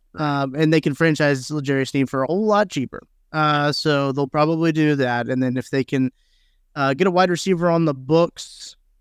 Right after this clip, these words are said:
Speaker 2: uh, like a, like a Mike Evans, I'm gonna look up P F F's evaluation of a Mike, Mike Evans, uh, and their wide receiver because they've been doing a little bit, uh, more evaluations. I like to compare, like, the Spot Track market value with this one as well to kinda get a good idea.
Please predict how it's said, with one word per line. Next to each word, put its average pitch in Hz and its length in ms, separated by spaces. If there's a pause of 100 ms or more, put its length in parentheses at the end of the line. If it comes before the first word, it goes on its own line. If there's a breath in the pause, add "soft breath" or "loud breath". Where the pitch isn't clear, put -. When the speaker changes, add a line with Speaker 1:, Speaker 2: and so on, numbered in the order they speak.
(100)
Speaker 2:
uh, 139 320
like 147 260
a, - 60
like 170 220
a 202 60
Mike 202 280
Evans, 165 320
I'm 147 100
gonna 226 160
look 180 160
up 151 140
P 156 180
F 131 160
F's 135 380
evaluation 151 720
of 151 80
a 156 80
Mike, 151 300
Mike 151 260
Evans, 165 560
uh, 143 260
and 147 120
their 147 100
wide 143 180
receiver 147 320
because 143 280
they've 139 120
been 135 120
doing 135 280
a 131 60
little 131 160
bit, 127 160 (640)
uh, 131 180
more 131 260
evaluations. 127 580
I 143 40
like 147 120
to 131 80
compare, 131 360
like, 127 160
the 127 80
Spot 127 320
Track 135 240
market 131 260
value 127 320
with 123 160
this - 220
one 127 120
as 123 100
well 127 120
to 127 80
kinda 127 240
get 123 140
a 120 60
good 127 180
idea. 135 440